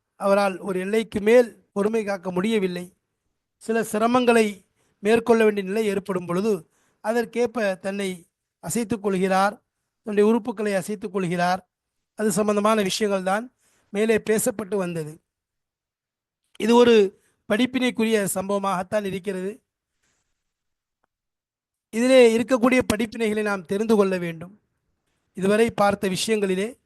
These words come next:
அழகான படிப்பினைகள் நமக்கு கிடைத்திருக்கிறது. பொதுவாக அந்த காதியுடைய நிலை, அவருடைய பெற்றோர்கள் காதியாக இருந்த அந்த நிலையை பார்த்தோம். அதற்கு பிறகு அவர் பள்ளிக்கு தொழக்கூடிய அந்த முறை,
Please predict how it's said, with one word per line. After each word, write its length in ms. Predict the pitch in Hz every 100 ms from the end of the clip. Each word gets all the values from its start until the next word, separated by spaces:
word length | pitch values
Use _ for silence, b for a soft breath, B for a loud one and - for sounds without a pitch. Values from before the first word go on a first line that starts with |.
| _ _ _ _ _
அழகான 340 | 196 190 208 214
படிப்பினைகள் 640 | 180 185 196 208 190 190 185
நமக்கு 280 | 180 - 233 - _ _ _ _ _ -
கிடைத்திருக்கிறது. 680 | 208 240 233 220 214 208 202
பொதுவாக 440 | 185 202 226 226 214 185 160 _ _ _ _ _ _
அந்த 140 | 196 196
காதியுடைய 580 | 202 208 214 214 202 202
நிலை, 260 | 180 180 196 190 _
அவருடைய 380 | 190 196 185 185
பெற்றோர்கள் 560 | 175 170 214 202 196 180 - b b b b -
காதியாக 480 | 196 196 202 180
இருந்த 220 | 185 190 185 180
அந்த 140 | 165 180
நிலையை 280 | 175 190 185
பார்த்தோம். 500 | 185 170 156 175 180 _ _ _ _ _ _ _ _ -
அதற்கு 300 | 190 226 233
பிறகு 320 | 208 233 247 247
அவர் 300 | 226 220 190 - _ _ _ _ _ _ _ _ -
பள்ளிக்கு 400 | 220 254 - 262
தொழக்கூடிய 540 | 190 214 220 220 226 208
அந்த 200 | 202 190 175 156 175
முறை, 260 | 185 202